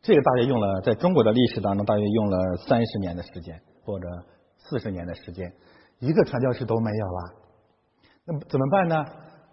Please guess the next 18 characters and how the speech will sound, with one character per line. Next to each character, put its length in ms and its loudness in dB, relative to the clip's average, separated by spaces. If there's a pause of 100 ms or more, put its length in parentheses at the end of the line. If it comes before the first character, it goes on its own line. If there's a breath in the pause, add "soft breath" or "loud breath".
(140)
传 280 -4
教 180 2
士 220 -4
退 420 2
到 220 0
了 100 -2 (240)
非-， 240 0 (100)
呃， 100 -6
这 120 -2
个 140 0
基 160 -6
拉 100 0
尔 200 -6
边 180 0
缘 120 -4
的 80 -6
地 160 -8
方， 260 -14